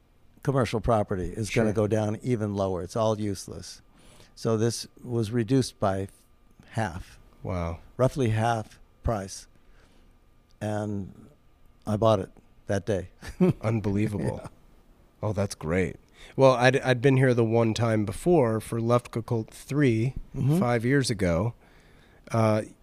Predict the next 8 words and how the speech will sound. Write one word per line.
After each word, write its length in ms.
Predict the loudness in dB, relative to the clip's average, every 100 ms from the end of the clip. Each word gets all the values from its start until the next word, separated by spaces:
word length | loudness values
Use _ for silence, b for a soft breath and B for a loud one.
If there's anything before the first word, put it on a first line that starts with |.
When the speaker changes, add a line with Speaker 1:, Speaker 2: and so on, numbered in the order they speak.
| -4
Speaker 2:
clearly, 380 | 4 6 6 4
you 160 | 0
come 340 | -2 2 2 2
from 200 | 0 -2
a 80 |
Porsche 760 | -2 -2 -2 0 0 0 0 -4
car 280 | -4 -2 -2
background. 920 | 0 -2 -4 -4 -2 -2 -2 -4 -6